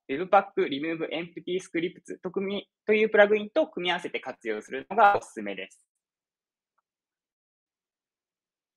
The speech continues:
というのも、ミニ シーエスエス エクストラクトプラグインを活用して シーエスエスファイル、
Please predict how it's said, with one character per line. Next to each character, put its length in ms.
と 80
い 100
う 20
の 100
も、 300
ミ 80
ニ 60
シ 140
ー 40
エ 40
ス 100
エ 40
ス 260
エ 60
ク 100
ス 100
ト 100
ラ 100
ク 80
ト 80
プ 120
ラ 120
グ 100
イ 60
ン 240
を 80
活 220
用 100
し 80
て 140
シ 140
ー 20
エ 40
ス 60
エ 40
ス 40
フ 60
ァ 100
イ 40
ル、 180